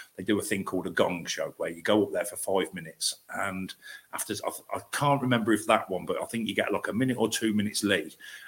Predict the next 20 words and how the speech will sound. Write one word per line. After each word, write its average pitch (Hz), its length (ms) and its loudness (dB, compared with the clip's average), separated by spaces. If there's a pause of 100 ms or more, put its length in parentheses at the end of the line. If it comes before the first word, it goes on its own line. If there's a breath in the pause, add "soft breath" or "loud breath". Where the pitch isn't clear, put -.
And 87 100 -6
then 104 120 4
after - 320 6
that, 92 380 6
people 101 280 -4
in 95 80 -4
the 95 100 4
audience 92 380 2
can - 140 -10
put - 240 -6
up - 120 -8
these 92 200 -4
frogs - 520 2 (460 loud breath)
and 90 300 2
you 95 160 2
could 98 240 2
get 90 220 0
voted 90 340 2
off. - 220 0
So 82 320 0